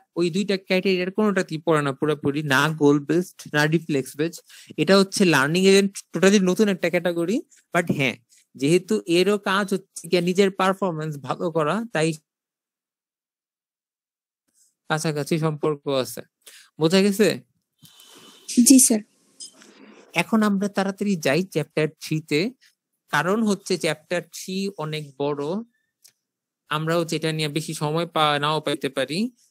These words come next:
Speaker 1: তো chapter three আমি হচ্ছে এই বইয়ের যে writer আছে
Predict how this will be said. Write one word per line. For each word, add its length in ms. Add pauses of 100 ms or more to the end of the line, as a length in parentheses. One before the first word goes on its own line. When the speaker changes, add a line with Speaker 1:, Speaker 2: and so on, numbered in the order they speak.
(160)
Speaker 1:
তো 100
chapter 380
three 540 (540)
আমি 240
হচ্ছে 440
এই 200
বইয়ের 640
যে 280
writer 460
আছে 300